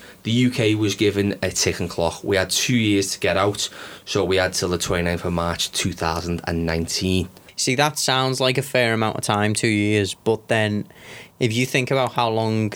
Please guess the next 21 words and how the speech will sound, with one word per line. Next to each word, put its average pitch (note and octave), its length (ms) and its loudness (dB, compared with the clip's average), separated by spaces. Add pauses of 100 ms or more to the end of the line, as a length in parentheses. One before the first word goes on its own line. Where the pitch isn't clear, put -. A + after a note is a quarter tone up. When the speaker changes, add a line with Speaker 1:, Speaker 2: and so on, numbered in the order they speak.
(100)
Speaker 2:
the, A#2 100 0
the A2+ 120 -2
U A2 120 2
K G#2+ 200 2
has G2+ 100 0
been G#2+ 440 2
in A2 320 2
the A2+ 240 0
E A2+ 80 4 (280)
U, G2 120 0 (540)
how A2+ 160 2
long A#2+ 220 0
the A#2+ 80 2
U A2+ 220 0
K A2 240 2
has A2 100 -2
been G#2+ 220 0
tied G#2+ 520 0
to A#2 260 2
the A2 80 2
E A2 260 2